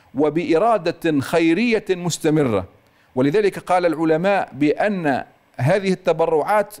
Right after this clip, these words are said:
مندوبة من جهة الأصل،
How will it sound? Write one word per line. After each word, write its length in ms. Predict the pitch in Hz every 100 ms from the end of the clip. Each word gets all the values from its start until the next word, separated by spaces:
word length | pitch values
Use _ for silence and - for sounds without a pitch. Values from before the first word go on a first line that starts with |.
| -
مندوبة 840 | 147 165 151 262 175 160 190 247 240 - _ _ -
من 200 | 135 165
جهة 340 | 147 240 185 170
الأصل، 540 | 160 - 208 - 254